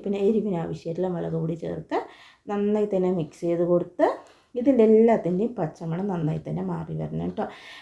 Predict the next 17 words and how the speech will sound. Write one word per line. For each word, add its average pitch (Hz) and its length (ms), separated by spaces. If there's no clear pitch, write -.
ഇതിൻ്റെ 339 280
എല്ലാത്തിൻ്റെയും 277 580
പച്ചമണം 226 400
നന്നായി 208 300
മാറി 185 260
വന്നതിന് 190 340
ശേഷം 170 300
ഒരു 269 200
തക്കാളി 175 500
നമ്മൾ 214 200
മിക്സിയുടെ 196 440
ജാറിലിട്ട് 175 460
അരച്ചതാണ് 156 560
കേട്ടോ. 175 220
അതുകൂടെ 214 460
ചേർത്ത് 190 380
കൊടുത്ത് 180 280